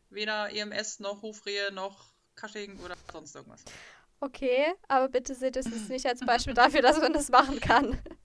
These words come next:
Speaker 1: Nee.
Speaker 2: Nur
Speaker 1: Und
Speaker 2: weil
Speaker 1: man kann
Speaker 2: Hannes
Speaker 1: die
Speaker 2: das
Speaker 1: eine
Speaker 2: gut
Speaker 1: oder andere
Speaker 2: wegstückt.
Speaker 1: Pflaume, ja.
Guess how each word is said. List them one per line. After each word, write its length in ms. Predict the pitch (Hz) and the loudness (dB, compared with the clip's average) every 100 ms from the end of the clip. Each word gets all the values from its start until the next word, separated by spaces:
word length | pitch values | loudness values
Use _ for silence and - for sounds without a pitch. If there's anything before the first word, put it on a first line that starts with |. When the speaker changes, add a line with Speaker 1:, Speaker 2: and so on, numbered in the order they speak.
| _ _ | _ _
Speaker 1:
Nee. 500 | - 208 208 214 294 285 - - | -20 -16 -4 0 0 -2 -18 -6
Speaker 2:
Nur 140 | 262 | 0
Speaker 1:
Und 60 | 254 | 4
Speaker 2:
weil 100 | 240 | 4
Speaker 1:
man 100 | 254 | 4
kann 120 | 254 | 2
Speaker 2:
Hannes 140 | 240 226 | 2 0
Speaker 1:
die 60 | |
Speaker 2:
das 100 | 196 | 0
Speaker 1:
eine 100 | 202 208 | 0 2
Speaker 2:
gut 60 | |
Speaker 1:
oder 100 | 202 | 2
andere 220 | 233 202 202 | 2 2 -2
Speaker 2:
wegstückt. 220 | 233 196 | -4 0
Speaker 1:
Pflaume, 500 | 185 185 190 196 202 _ - | 0 -2 -8 -10 -16 _ -20
ja. 320 | 147 147 151 | -8 -6 -6